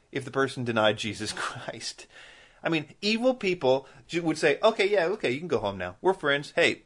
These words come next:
me and you, we're cool. We're, we're good. I know I was just about to kill you and torture you, but as long as you deny Jesus Christ, you can go home." That, that shows you that Satan, like, would prefer that you would save your life,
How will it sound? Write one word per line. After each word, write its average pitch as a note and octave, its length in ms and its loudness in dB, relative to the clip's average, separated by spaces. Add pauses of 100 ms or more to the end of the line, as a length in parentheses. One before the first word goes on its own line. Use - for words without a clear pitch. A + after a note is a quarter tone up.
me D#3 160 -6
and E3 100 -2
you, F3 200 -2 (160)
we're D3+ 140 -2
cool. A2 460 0
We're, C#3 200 -4
we're D3 140 -6
good. G#2 340 -2
I D3 120 4
know D#3+ 160 4
I D3 40 6
was C3 120 0
just C3+ 180 -4
about C3 160 2
to B2 60 -12
kill C3 200 -2
you B2 160 0
and A2+ 80 -4
torture C3+ 300 -2
you, C3+ 220 -4 (260)
but G2+ 420 0 (320)
as A#2 100 -12
long C3+ 180 0
as B2 80 -6
you B2 80 -6
deny G#2+ 220 -2
Jesus F#2 360 -8
Christ, F#2+ 280 -2
you G2+ 60 -8
can G2 100 -10
go F2+ 100 -2
home." - 240 -10 (760)
That, C3 300 4 (500)
that D3 180 4
shows D#3+ 320 0
you C3 100 0
that A2 160 0
Satan, C3 540 0
like, G#2+ 360 -2 (460)
would A#2+ 260 -6
prefer C#3+ 680 2 (400)
that A#2+ 180 0
you C3 400 -2
would A2+ 180 -8
save A#2 320 2
your G#2+ 120 4
life, G#2+ 560 4